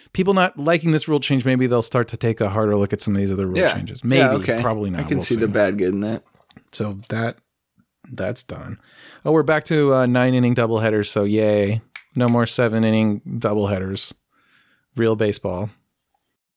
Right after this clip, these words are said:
Speaker 2: I mean, how many doubleheaders do they even play anymore?
Speaker 1: I just wanna know how many perfect games were gonna be blogged in the books for somebody pitching se-, I mean, come on.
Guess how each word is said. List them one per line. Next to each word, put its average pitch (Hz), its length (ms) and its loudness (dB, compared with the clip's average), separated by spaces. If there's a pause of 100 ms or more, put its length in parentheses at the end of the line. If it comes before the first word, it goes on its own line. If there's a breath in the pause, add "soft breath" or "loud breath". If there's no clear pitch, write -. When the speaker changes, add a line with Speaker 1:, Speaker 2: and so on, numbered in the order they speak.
(140)
Speaker 2:
I 147 120 0
mean, 202 180 4
how 190 160 0
many 247 220 2
doubleheaders 196 600 2
do 185 100 0
they 175 80 4
even 156 200 -2
play 143 260 -2
anymore? 95 520 -4
Speaker 1:
I 151 100 2
just 220 180 0
wanna 202 220 2
know 185 160 4
how 180 100 4
many 175 220 2
perfect 135 500 -2
games 127 360 2
were 117 140 0
gonna 117 200 2
be 113 180 2
blogged 110 380 2
in 110 60 0
the 107 100 2
books 107 300 0
for 107 100 -10
somebody 107 300 -2
pitching - 240 -4
se-, - 160 -4
I 107 60 -4
mean, 107 120 -2
come 98 180 -6
on. 92 140 -12